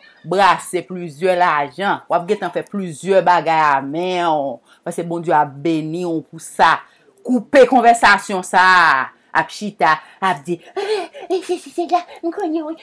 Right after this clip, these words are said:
ou, ou, ou, ou, pral ka fanm, ou, ou, vantou plen, e sa fè pa manje, e ke, ke, ke, ke, ke, ke." Mm, mm, koupe m sa sèk. Gade non, retire konvèsasyon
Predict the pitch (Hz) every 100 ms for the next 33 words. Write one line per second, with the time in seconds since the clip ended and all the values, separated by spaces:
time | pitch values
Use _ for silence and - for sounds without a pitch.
0 | - 311 311 - 311 - 311 277 285 262
1 | 277 262 247 233 311 - 302 294 247 294
2 | 277 269 277 285 320 320 - 302 294 294
3 | 269 262 254 254 247 320 - - - 294
4 | 285 277 285 302 294 294 302 - _ _
5 | _ 262 269 262 262 202 - 226 220 208
6 | 185 - - - - 240 - _ _ _
7 | _ 196 214 214 165 - _ - 208 254
8 | - 233 220 214 214 208 196 - 180 185
9 | 170